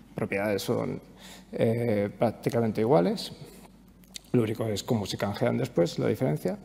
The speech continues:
Entonces, yo he configurado, habéis visto que tenía yo, eh, la opción, ¿vale? Bueno, eh, lo que, lo que os decía antes, tenemos unas reglas que debe cumplir el pedido para que se cumpla, para que,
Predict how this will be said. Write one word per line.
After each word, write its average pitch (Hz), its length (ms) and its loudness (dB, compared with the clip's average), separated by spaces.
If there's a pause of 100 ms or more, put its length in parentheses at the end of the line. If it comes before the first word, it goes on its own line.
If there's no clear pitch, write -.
(1400)
Entonces, 135 680 4
yo 147 160 10
he 139 60 12
configurado, 156 680 12
habéis 123 240 6
visto 139 300 4
que 135 100 6
tenía 131 380 8
yo, 135 420 8 (280)
eh, 120 380 6
la 127 140 6
opción, 160 720 6 (100)
¿vale? 123 180 6
Bueno, 135 260 6 (120)
eh, 120 120 4
lo 113 100 0
que, 123 380 6
lo 143 120 4
que 139 160 6
os 135 120 8
decía 143 280 10
antes, 131 260 6
tenemos 131 460 6 (280)
unas 131 200 8
reglas 165 540 10
que 110 120 2
debe 117 220 6
cumplir 131 380 6
el 127 120 8
pedido 147 400 10
para 98 200 0
que 92 100 -4
se 104 120 -8
cumpla, 117 680 6
para 107 180 0
que, 104 200 -2